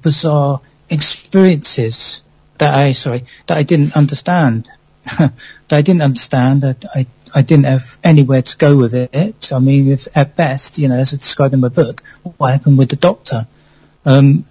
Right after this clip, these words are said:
and, um, or even with the priests, you know. It, so, but whe-, when I wrote this book, I was able to process it. I was able to start to heal myself,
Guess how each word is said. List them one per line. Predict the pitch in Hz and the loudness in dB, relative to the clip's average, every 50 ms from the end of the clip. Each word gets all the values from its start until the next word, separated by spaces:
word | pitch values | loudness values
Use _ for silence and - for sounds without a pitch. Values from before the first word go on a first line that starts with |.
| _ | _
and, | - 151 147 139 131 | 0 2 2 2 2
um, | 139 135 135 143 143 135 139 160 - - _ - - - _ - - 185 - - - | 2 2 4 4 4 4 2 -2 -6 -10 _ -20 -20 -20 _ -12 -12 -12 -12 -4 -2
or | 147 139 139 143 | 0 2 4 4
even | 151 147 151 147 139 131 | 4 2 2 -2 -2 -2
with | 156 147 | -2 -4
the | - 139 | -4 -8
priests, | - - 196 190 190 185 147 113 - - - _ - - - - - | -2 0 0 2 2 2 0 -2 -4 -10 -14 _ -10 -8 -8 -6 -2
you | 139 127 | 0 2
know. | 131 135 147 | 2 4 4
It, | 156 156 147 151 - - - _ _ | 2 2 0 -6 -10 -12 -20 _ _
so, | - - - 151 151 143 135 135 139 - _ _ _ _ _ _ _ _ _ _ _ _ _ _ _ _ _ _ _ _ _ _ _ - - | -12 -8 -2 0 0 0 0 -2 -6 -10 _ _ _ _ _ _ _ _ _ _ _ _ _ _ _ _ _ _ _ _ _ _ _ -14 -4
but | _ 185 175 165 | _ 2 2 4
whe-, | 175 185 202 202 | 4 2 2 2
when | 196 185 185 196 190 | 2 2 2 4 4
I | 175 165 | 4 2
wrote | 151 160 180 180 180 | 2 2 0 0 0
this | - - 131 - | -4 -12 -14 -14
book, | - _ 135 135 151 151 - - | -14 _ -10 -10 -10 -10 -8 -6
I | 151 | -6
was | 156 151 151 | -6 -4 -4
able | 175 175 160 - - | -6 -6 -6 -8 -12
to | - - _ | -14 -14 _
process | _ - 156 139 131 - - 143 127 - - | _ -4 -4 -4 -4 -4 -6 -6 -8 -6 -6
it. | 131 120 - | -8 -6 -4
I | 131 | -2
was | 131 131 - | -2 0 2
able | 156 147 143 139 | 2 2 2 2
to | 139 - - 135 | -2 -6 -6 -6
start | - - - 143 139 151 - | -4 -2 -2 -2 -2 -2 -2
to | 151 147 143 | -4 -4 -4
heal | - - 165 151 143 127 123 | 0 2 4 4 4 4 4
myself, | 123 127 123 123 - - 131 123 139 147 151 - _ | 4 2 2 2 0 0 0 2 0 -2 -2 -6 _